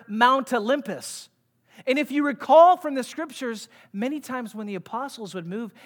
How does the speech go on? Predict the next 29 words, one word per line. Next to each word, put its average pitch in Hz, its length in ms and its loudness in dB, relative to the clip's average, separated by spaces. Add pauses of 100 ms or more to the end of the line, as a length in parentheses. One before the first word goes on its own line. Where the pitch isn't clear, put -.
in 196 140 -8
the 170 80 -8
power 233 380 -6
of 190 100 -6
the 185 80 -8
Holy 185 200 -8
Spirit, 190 420 -14 (220)
what 180 140 -10
did 202 100 -12
they 196 120 -6
think 196 200 -14
had 180 80 -12
happened? 208 420 -16 (1900)
They 156 100 -12
thought 165 200 -4
it 156 40 -6
was 143 120 -10
a 139 60 -14
Greek 143 260 -12
god 143 320 -12
that 120 80 -16
had 113 100 -20
come 120 180 -18
to 120 60 -18
visit, 151 280 -20 (1500)
or 160 140 -12
a 139 40 -12
Roman 151 400 -14
god. - 340 -20